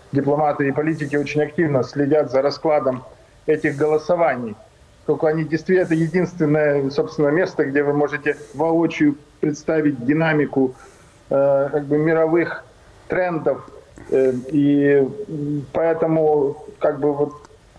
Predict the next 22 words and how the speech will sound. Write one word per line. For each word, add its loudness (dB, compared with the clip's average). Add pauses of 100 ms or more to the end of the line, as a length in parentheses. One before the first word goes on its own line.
(280)
голосование 0
за 2
разнообразные 2
резолюции -2
Генассамблеи, 2
это 0 (180)
всегда 0
привлекает 0
внимание -2 (340)
в 0
Украине. 0
Но 2
никто 0
особо 2
не 2
имеет 0
иллюзий 0
уже, 2
что 0 (180)
оон 2 (220)
способна -2
разрешать 0